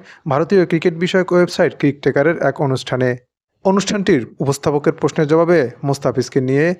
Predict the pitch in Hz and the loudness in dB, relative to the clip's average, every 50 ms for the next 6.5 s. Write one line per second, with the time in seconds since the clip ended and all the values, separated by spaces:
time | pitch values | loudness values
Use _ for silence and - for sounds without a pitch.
0 | - _ _ - - 175 170 170 165 175 185 185 180 190 185 180 165 180 185 180 | -10 _ _ -4 0 0 2 2 2 0 0 2 2 2 2 4 4 4 2 2
1 | 147 123 120 - _ _ _ - 139 131 - - 143 120 - 143 143 165 180 - | 0 0 -4 -12 _ _ _ -4 -4 -4 -2 -2 -2 -2 2 2 2 2 2 0
2 | - _ _ _ _ _ 170 160 196 190 180 165 185 190 180 190 180 - 165 135 | -6 _ _ _ _ _ -2 0 2 2 2 2 2 2 2 0 0 2 0 0
3 | - - - _ 151 135 127 147 143 127 131 127 127 135 131 127 127 123 123 120 | 0 -4 -4 _ -2 0 0 -2 0 2 2 2 2 0 0 0 2 2 2 0
4 | 117 - - _ _ _ _ _ _ _ _ _ _ _ - 156 160 156 196 175 | 0 -4 -12 _ _ _ _ _ _ _ _ _ _ _ -4 -2 0 0 0 0
5 | - - 202 196 165 127 - - - _ _ 156 120 123 135 135 - 156 147 143 | 2 4 4 6 4 4 2 -2 -10 _ _ -2 -2 0 -2 0 2 2 2 2
6 | 147 143 143 147 147 - 175 175 160 131 | 2 0 0 0 0 0 0 0 0 -2